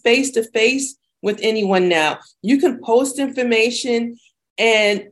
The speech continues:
your audience is there and they will respond to it and other opportunities will present themselves. So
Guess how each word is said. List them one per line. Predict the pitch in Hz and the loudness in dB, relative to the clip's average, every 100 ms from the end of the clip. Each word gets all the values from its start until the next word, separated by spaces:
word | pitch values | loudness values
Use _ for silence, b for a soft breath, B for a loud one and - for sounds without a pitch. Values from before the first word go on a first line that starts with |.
| - | -4
your | 202 247 240 | 4 4 6
audience | 240 311 311 294 285 | 4 4 2 -2 -4
is | 247 240 | -8 -4
there | 269 349 302 233 - _ | -2 0 2 0 -2 _
and | 240 247 | -2 0
they | 277 311 | 0 -2
will | 294 285 | -2 -6
respond | 277 277 - 294 359 370 | -6 -8 -6 -2 -2 -2
to | 285 254 | -4 -4
it | 254 - | -4 -2
and | 247 240 240 | -2 0 0
other | 285 349 | 2 2
opportunities | 254 254 262 - 277 262 254 | 0 -2 -6 -6 -4 -4 -6
will | 254 254 | -6 -4
present | 240 233 233 330 - | -2 0 0 0 0
themselves. | 196 190 165 147 - | -2 -2 -2 -4 -2
So | - 208 | 0 0